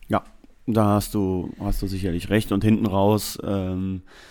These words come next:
war es dann bestimmt auch verdienter, als es in der ersten Hälfte noch gewesen ist.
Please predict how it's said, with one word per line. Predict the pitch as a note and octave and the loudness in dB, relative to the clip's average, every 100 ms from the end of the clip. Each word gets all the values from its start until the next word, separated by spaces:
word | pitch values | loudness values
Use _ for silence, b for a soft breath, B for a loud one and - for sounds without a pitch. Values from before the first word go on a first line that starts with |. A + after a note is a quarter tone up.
| b b | b b
war | F2+ G2 | -8 -6
es | G2 | -4
dann | - G2 G2 G2 F#2 - | -4 -4 -2 -4 -6 -6
bestimmt | G2+ - A#2 | -6 -2 -2
auch | - | -2
verdienter, | - G2+ G#2+ A2 F#2 | -2 -2 -2 0 0
als | F#2 | -2
es | F#2+ | -4
in | G2 | -4
der | |
ersten | E2+ A2+ B2 | -2 -2 -2
Hälfte | A2 A2+ | -2 -2
noch | A2 - | -4 -4
gewesen | G#2+ G#2+ A2+ | -2 0 0
ist. | G#2 G#2+ | -2 -4